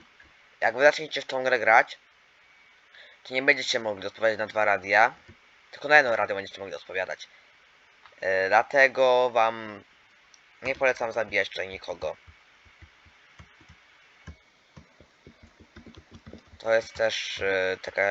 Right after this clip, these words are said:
taka ciekawa miejscówka dla nich.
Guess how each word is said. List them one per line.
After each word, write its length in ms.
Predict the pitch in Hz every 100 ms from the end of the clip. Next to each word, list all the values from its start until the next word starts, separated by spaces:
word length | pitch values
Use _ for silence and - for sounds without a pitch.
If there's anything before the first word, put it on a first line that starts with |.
| 92 85 - - - - - - - - - - -
taka 180 | - 127
ciekawa 260 | - 139
miejscówka 520 | 135 127 - 113 98
dla 180 | 98 92
nich. 360 | 92 95 -